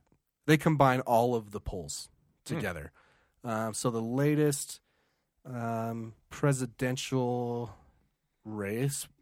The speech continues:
Speaker 1: Biden's still in the lead for the Democratic nod. Um,
Speaker 2: To your point,
Speaker 1: Cool.
Speaker 2: um, I did do some research today, and I didn't know if you two gentlemen were aware of this. Do you know that the first presidential debate is in South Bend, Indiana?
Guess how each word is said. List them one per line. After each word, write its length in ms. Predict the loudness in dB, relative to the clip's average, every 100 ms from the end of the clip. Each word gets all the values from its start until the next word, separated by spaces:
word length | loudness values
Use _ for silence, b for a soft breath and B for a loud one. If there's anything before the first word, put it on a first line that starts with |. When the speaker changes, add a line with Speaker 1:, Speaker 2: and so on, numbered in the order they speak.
| _
Speaker 1:
Biden's 300 | -4 -2 -6
still 240 | -8 -6 -6
in 60 | -8
the 60 |
lead 680 | -10 -4 0 2 2 0 -2 -10 _ _ _
for 300 | -8 -6 -4
the 60 | -6
Democratic 560 | -10 -8 -8 -8 -10
nod. 440 | -8 -4 -4 -6 -10 b b b b b b b _ _ -16
Um, 760 | -12 -10 -8 -10 -10 -12 -14 -16 _ _ _ _ _ _ _ -20 _
Speaker 2:
To 120 | 0 2
your 140 | 2
point, 560 | 0 0 0 -2 -8 -12 -6
Speaker 1:
Cool. 100 | -4
Speaker 2:
um, 160 | -2 -2
I 80 | -2
did 300 | -2 -4 -2
do 300 | 0 0 -2 -4
some 280 | -6 -4
research 460 | -4 -4 -4 -6 -12 -14
today, 400 | -12 -6 -4 -4
and 100 | -6
I 60 | -6
didn't 160 | -6 -8
know 100 | -10
if 140 | -8
you 180 | -8 -8
two 260 | -10 -12 -12 -16
gentlemen 500 | -8 -8 -8 -10 -10 -8
were 120 | -6
aware 220 | -4 -4
of 60 | -4
this. 200 | -6 -6
Do 100 | -6
you 140 | -4
know 120 | -4
that 160 | -6 -6
the 120 | -6
first 380 | -4 -4 -4 -6
presidential 540 | -6 -4 -4 -6 -8 -6
debate 380 | -4 -4 -6 -10 b b b b
is 100 | -8
in 140 | -6 -4
South 340 | 0 0 -2
Bend, 200 | -8 -6
Indiana? 460 | -8 -8 -8 -6